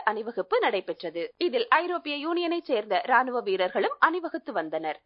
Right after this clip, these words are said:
இந்திய ராணுவத்தின் வலிமையை பறைசாற்றும் வகையில் ஆபரேஷன் சிந்தூரின் போது பயன்படுத்தப்பட்ட பிரம்மோஸ் ஆகாஷ் ஏவுகணைகள், நவீன ஆயுதங்கள், உள்நாட்டிலேயே தயாரிக்கப்பட்ட தேஜஸ் விமானங்களும் அணிவகுப்பில் இடம்பெற்றன.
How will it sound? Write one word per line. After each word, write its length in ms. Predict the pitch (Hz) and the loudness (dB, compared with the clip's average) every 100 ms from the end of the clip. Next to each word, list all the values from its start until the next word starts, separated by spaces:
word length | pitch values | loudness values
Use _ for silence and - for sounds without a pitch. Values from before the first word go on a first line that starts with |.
| - | -4
இந்திய 300 | 339 320 311 | -2 2 4
ராணுவத்தின் 580 | 277 330 427 370 - 302 | 8 8 6 0 -4 -2
வலிமையை 480 | 240 262 320 285 190 - | 0 0 -2 -2 -4 2
பறைசாற்றும் 640 | 294 339 320 269 202 185 | 2 2 0 0 -2 -4
வகையில் 400 | 196 320 240 - - | -4 -2 -4 2 4
ஆபரேஷன் 320 | 370 427 415 427 | 4 2 -4 -6
சிந்தூரின் 480 | 403 294 320 339 320 | -6 -6 -4 -4 -2
போது 200 | 285 302 | -2 -2
பயன்படுத்தப்பட்ட 760 | 359 233 247 262 220 202 - 185 185 170 | 2 2 2 -4 -4 -4 -2 -2 2 2
பிரம்மோஸ் 460 | 196 277 311 381 392 - | 2 2 4 4 2 4
ஆகாஷ் 360 | 214 - 277 202 | 4 4 -4 -2
ஏவுகணைகள், 600 | 202 202 175 160 285 554 - | -6 -6 -6 -4 -2 -2 4
நவீன 380 | 311 403 427 - | 4 4 0 6
ஆயுதங்கள், 600 | 220 285 240 185 196 339 - | 6 4 0 0 2 0 0
உள்நாட்டிலேயே 640 | 254 370 415 403 359 349 381 | 0 2 2 2 -2 -2 0
தயாரிக்கப்பட்ட 680 | 240 220 302 302 320 269 320 - | 0 2 0 -2 -6 -4 -4 -4
தேஜஸ் 400 | 330 349 359 - | -4 -4 -4 -6
விமானங்களும் 720 | 202 254 277 220 180 185 226 - | -8 -2 -2 -2 -4 -2 -2 2
அணிவகுப்பில் 680 | 269 311 240 208 - 196 175 | 2 2 -4 -6 -4 -6 -4
இடம்பெற்றன. 600 | 330 294 233 160 - 156 | -4 -4 -4 -10 -8 -4